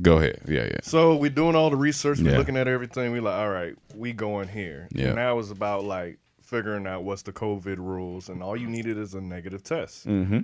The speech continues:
Speaker 2: I was like, "Bet, it's on and popping," like
Speaker 1: Mm-hmm.
Speaker 2: Chris Brown. So now we looking at, all right, let's look at tickets and everything. And
Speaker 1: Yeah.
Speaker 2: we looking at, you know, at first you just look at economy, and
Speaker 1: Yeah.
Speaker 2: it's like seven hundred dollars.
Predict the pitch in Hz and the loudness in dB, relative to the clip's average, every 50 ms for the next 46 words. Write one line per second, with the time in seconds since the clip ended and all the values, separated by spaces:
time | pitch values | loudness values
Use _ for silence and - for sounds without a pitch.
0 | - _ - 82 90 85 76 73 82 95 87 - _ _ 139 147 143 95 - _ | -2 _ -14 -14 -12 -12 -12 -10 -10 -10 -12 -14 _ _ 2 2 2 2 0 _
1 | _ _ _ _ _ _ _ _ 127 104 101 - 123 120 123 123 123 117 - - | _ _ _ _ _ _ _ _ -12 -10 -6 -4 -2 -2 0 -2 -2 -4 -2 -2
2 | 127 113 90 85 - 85 64 - - - 82 82 80 85 92 90 92 104 110 104 | 0 0 -2 -4 -8 -14 -14 -8 -2 0 2 2 4 2 2 2 0 0 -2 -2
3 | 107 110 101 87 71 57 - - _ _ _ _ _ _ _ _ _ _ _ _ | -2 -2 -2 -2 -6 -10 -18 -20 _ _ _ _ _ _ _ _ _ _ _ _
4 | _ _ - 190 202 196 190 190 202 202 202 196 190 180 156 156 165 156 147 156 | _ _ 2 4 6 6 8 8 10 10 10 10 8 6 4 2 2 4 4 4
5 | 156 147 147 143 139 135 135 143 139 139 135 135 143 143 139 143 135 139 139 - | 4 4 2 2 2 4 4 4 4 4 2 0 0 2 0 2 2 2 0 0
6 | - - 143 139 147 143 123 131 131 131 131 131 135 131 - 131 131 131 135 139 | 0 -2 0 0 0 -2 -2 -2 -2 -2 -2 -2 -2 -4 -4 -4 -2 -2 0 0
7 | 143 143 143 71 69 64 - - 127 135 131 135 131 123 123 120 120 110 92 143 | 2 4 6 6 6 6 4 2 0 -2 -2 -4 -4 -4 -2 -2 -4 -4 -4 -2
8 | 143 123 110 113 - - 214 214 165 135 151 151 131 110 120 120 107 110 101 90 | -2 0 0 -2 -2 -2 -2 -2 -2 -2 -4 -4 -4 -2 -2 0 0 0 -2 -2
9 | 85 - 120 117 107 98 90 90 90 92 101 - - - 139 143 131 127 117 107 | -2 -2 -2 -2 -2 -4 -6 -8 -10 -10 -6 -2 0 2 4 4 4 2 0 0
10 | 101 95 90 - _ _ _ _ _ _ _ _ - - - - - 208 185 156 | 0 -2 -6 -10 _ _ _ _ _ _ _ _ -18 -14 -10 -2 2 4 4 4
11 | 139 123 127 117 110 95 98 92 90 92 82 67 - - 60 - - - | 2 0 0 -2 -2 -2 -4 -6 -6 -6 -6 -6 -10 -14 -20 -20 -20 -20